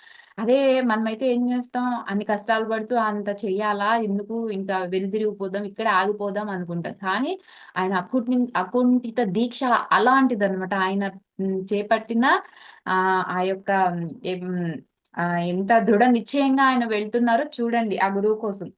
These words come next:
"భౌతికమైన అసౌకర్యాలు నాకు లేసు మాత్రమైన సమస్యలే, అవి ఎంత నాకు after all" అని చెప్తున్నారండి. "నా మనసు మాత్రం ఒంటరి వేళల్లో ఆందోళన చెందేది. ఒక్కోసారి ఎవరో దొరుకుతారన్న భ్రాంతి విడిపోతూ ఉండేది.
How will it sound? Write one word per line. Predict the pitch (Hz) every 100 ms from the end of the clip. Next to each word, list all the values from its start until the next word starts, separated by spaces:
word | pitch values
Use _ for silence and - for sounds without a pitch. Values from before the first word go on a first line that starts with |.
| _ _ -
"భౌతికమైన | 208 262 262 311 302 277 262
అసౌకర్యాలు | 247 233 240 240 240 240 240 233 226
నాకు | 220 208
లేసు | 208 196 247 277
మాత్రమైన | 277 269 262 247 240 233 262
సమస్యలే, | 254 202 202 214 202 196 196 185
అవి | 180 202
ఎంత | 202 175 185 233 202
నాకు | 190 185 226
after | 180 202 - 240 254
all" | 262
అని | 247 254
చెప్తున్నారండి. | 185 - 214 226 202 175 156 143 - _ _ 190
"నా | 190
మనసు | 196 208 226 254
మాత్రం | 247 240 233 202
ఒంటరి | 185 190 214
వేళల్లో | 214 208 208 220 220 -
ఆందోళన | 170 196 220 226 214
చెందేది. | 208 180 170 165 156 165 _ -
ఒక్కోసారి | 175 180 196 196 170 190 220 202
ఎవరో | 175 180 226
దొరుకుతారన్న | 220 208 196 196 202 196 190 185
భ్రాంతి | 170 170 185 233
విడిపోతూ | 208 190 202 247 247 269
ఉండేది. | 233 190 165 151 151